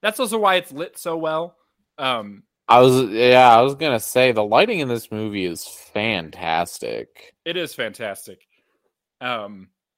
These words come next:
Speaker 2: Like, I
Speaker 1: it's
Speaker 2: think
Speaker 1: just
Speaker 2: the tunnels, the tunnel scenes are my favorite.
Speaker 1: Yes,
Speaker 2: Where they're
Speaker 1: absolutely.
Speaker 2: going through and there's just, like, those, like, flashes of light. Oh.
Speaker 1: Mm-hmm.
Speaker 2: And you can see shit.
Speaker 1: Yes.
Speaker 2: They're going through the tunnel.
Speaker 1: Yes, you
Speaker 2: It's
Speaker 1: can.
Speaker 2: not just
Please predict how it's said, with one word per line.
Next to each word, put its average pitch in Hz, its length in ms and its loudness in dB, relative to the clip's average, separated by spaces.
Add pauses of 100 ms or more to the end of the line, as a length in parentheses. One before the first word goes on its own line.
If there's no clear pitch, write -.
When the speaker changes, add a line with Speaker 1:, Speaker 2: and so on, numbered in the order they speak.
Speaker 2:
Like, 127 260 2
I 147 40 4
Speaker 1:
it's 139 100 0
Speaker 2:
think 208 140 -4
Speaker 1:
just 123 120 -6
Speaker 2:
the - 60 -20
tunnels, 123 400 -2
the - 100 -10
tunnel 135 320 -2
scenes 110 300 -6
are 95 80 -2
my 78 140 -8
favorite. 73 600 -6 (300)
Speaker 1:
Yes, 113 640 -12
Speaker 2:
Where 113 220 0
they're 113 80 6
Speaker 1:
absolutely. 110 140 -2
Speaker 2:
going 110 180 2
through 107 400 2
and 104 120 -2
there's 98 220 -4
just, 104 160 -6
like, 101 180 0
those, 98 300 0
like, 90 240 -2
flashes 95 680 0
of 95 120 -2
light. 98 440 2
Oh. 92 280 0
Speaker 1:
Mm-hmm. 113 320 -18 (1600)
Speaker 2:
And 139 120 0
you 147 80 4
can 127 200 -4
see 202 300 2
shit. - 520 2 (460)
Speaker 1:
Yes. 135 380 -8
Speaker 2:
They're 123 160 0
going 135 200 4
through 139 120 2
the 123 80 -2
tunnel. 135 320 2
Speaker 1:
Yes, - 60 -16
you - 60 -4
Speaker 2:
It's 120 120 -6
Speaker 1:
can. 135 80 4
Speaker 2:
not 135 120 2
just 127 140 -10